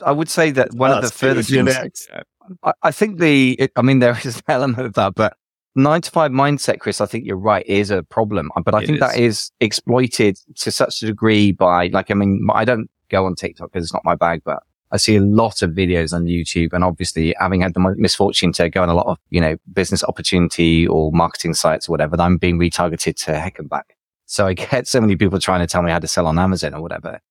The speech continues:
Speaker 1: And I think that the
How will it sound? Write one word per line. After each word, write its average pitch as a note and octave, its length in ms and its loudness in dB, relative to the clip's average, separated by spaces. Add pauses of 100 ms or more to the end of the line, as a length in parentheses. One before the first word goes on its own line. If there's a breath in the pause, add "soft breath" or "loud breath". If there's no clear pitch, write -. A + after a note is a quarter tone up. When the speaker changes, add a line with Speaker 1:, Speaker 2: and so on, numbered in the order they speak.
(340)
Speaker 1:
And G#2 140 0
I G#2+ 60 0
think D#3 360 0
that G2+ 240 2 (680)
the F#2 540 0